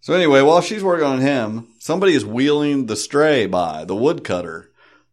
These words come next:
you know, from a couple episodes ago. You know, they're wheeling him by, and she recognizes, "Hey, that's the guy that tried to kill me.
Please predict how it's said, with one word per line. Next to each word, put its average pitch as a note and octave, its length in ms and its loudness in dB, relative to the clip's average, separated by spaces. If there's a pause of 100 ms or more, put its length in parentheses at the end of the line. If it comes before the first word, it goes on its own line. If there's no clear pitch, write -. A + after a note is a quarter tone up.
(480)
you F#2+ 100 -8
know, G2 140 -6
from G#2+ 240 -4
a G#2+ 40 -8
couple B2+ 260 0
episodes B2+ 400 -2
ago. G2 420 -2
You G2+ 160 -4
know, A2+ 220 -4
they're A#2 160 -2
wheeling C#3 300 0
him C3 120 -2
by, D3 220 2
and A#2 100 -8
she B2+ 140 -8
recognizes, A2 760 -4 (320)
"Hey, G#3+ 140 -2
that's G3+ 180 2
the A3+ 60 -2
guy G3 140 0
that E3+ 120 0
tried E3+ 180 0
to C#3+ 60 -4
kill A#3 240 4
me. D3+ 380 -4